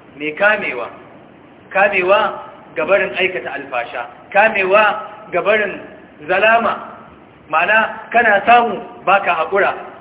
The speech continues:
Ka wannan ba, ba iffa a cikin wannan. A'a, kana samu kana yi wa Allah godiya, kana haƙuri da abin da ya iso wajenka, kuma kana da kunya. Allah yana son irin wannan bayi. Annabi sallallahu alaihi wasallam ke cewa Allah ya ce,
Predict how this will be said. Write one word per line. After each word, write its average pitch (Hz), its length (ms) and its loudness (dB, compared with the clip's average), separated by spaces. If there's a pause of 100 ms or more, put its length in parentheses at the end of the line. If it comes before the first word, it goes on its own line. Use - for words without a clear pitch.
(160)
Ka 185 100 -4
wannan 214 320 -4
ba, 208 260 0
ba 175 300 0 (240)
iffa 226 400 -4
a 123 60 -10 (100)
cikin 131 160 -20
wannan. 127 100 -20
A'a, 185 260 -2 (380)
kana 196 320 -2
samu 196 240 -6
kana 180 160 -8
yi 165 60 -8
wa 147 100 -6
Allah 156 220 -8
godiya, 131 400 -6 (200)
kana 165 280 -4
haƙuri 220 400 -4 (180)
da 151 140 -4
abin 156 200 -10
da 143 60 -10
ya 143 160 -12
iso 147 140 -12
wajenka, 143 400 -10 (260)
kuma 165 160 -6
kana 156 260 -6
da 123 80 -10 (120)
kunya. 151 240 -8
Allah 147 240 -4
yana 147 200 -10
son - 140 -12
irin 160 160 -12
wannan 143 260 -10
bayi. 175 220 -6 (720)
Annabi 202 320 -2
sallallahu 214 240 0
alaihi 202 80 -2
wasallam 220 200 -6
ke 214 160 0
cewa 202 200 2
Allah 214 480 4
ya 196 160 4 (120)
ce, 190 120 0